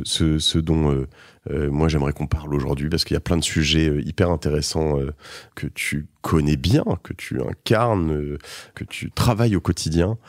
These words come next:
Euh, évidemment, le, le, les, les fondamentaux d'agronutrice, parce que vous, vous êtes sur de, donc de la nourriture, euh, à base d'insectes. Alors, euh, euh, je crois que c'est plus de la nourriture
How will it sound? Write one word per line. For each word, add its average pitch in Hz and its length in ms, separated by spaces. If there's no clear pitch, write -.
Euh, 78 320
évidemment, 107 440
le, 98 220
le, 87 240
les, 90 220
les 90 120
fondamentaux 98 600
d'agronutrice, 82 580
parce 82 140
que - 80
vous, 82 140
vous 90 180
êtes 95 80
sur 80 220
de, 73 140
donc 76 180
de 76 80
la 73 120
nourriture, 80 600
euh, - 160
à 82 100
base 76 260
d'insectes. - 720
Alors, 76 400
euh, 69 320
euh, - 100
je - 100
crois 101 120
que - 60
c'est - 100
plus - 300
de 85 80
la 76 120
nourriture 85 480